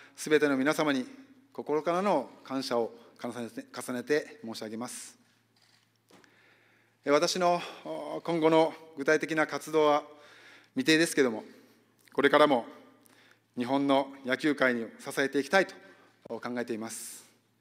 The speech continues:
いただきましたたくさんのご恩に対しまして、まあ、微力ではありますけども、野球界の発展に貢献していくことが恩返しに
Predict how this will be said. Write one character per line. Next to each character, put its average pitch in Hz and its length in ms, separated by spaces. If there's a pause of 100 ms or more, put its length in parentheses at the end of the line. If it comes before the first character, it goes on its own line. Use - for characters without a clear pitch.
(1700)
い 139 40
た 143 100
だ 147 80
き 143 80
ま 156 100
し - 60
た 135 240 (420)
た 143 120
く - 60
さ 196 200
ん 226 100
の 160 320 (160)
ご 135 140
恩 160 80
に 131 100
対 135 160
し 135 100
ま 151 80
し - 60
て、 127 220 (560)
ま 127 80
あ、 - 20
微 123 100
力 147 220
で 165 80
は 147 140
あ 135 40
り 139 60
ま 175 100
す 180 80
け 185 60
ど 165 80
も、 127 240 (840)
野 120 80
球 143 180
界 127 240
の 113 220 (100)
発 131 180
展 160 220
に 160 160 (360)
貢 143 200
献 139 220
し 139 60
て 147 120
い 135 60
く 139 80
こ 156 100
と 208 80
が 160 200 (760)
恩 147 160
返 151 140
し 135 120
に 120 240